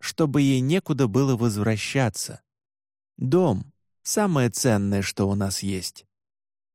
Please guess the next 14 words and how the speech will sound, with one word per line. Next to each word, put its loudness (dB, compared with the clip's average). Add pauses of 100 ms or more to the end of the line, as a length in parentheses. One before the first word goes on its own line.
(160)
После 4
он 4
зачитывал 2
заученную 2
наизусть 2
проповедь 0
о 4
братстве 2 (160)
и 0
преданности, 0 (280)
а 4
змеи 2
молчаливо 2
кивали, 2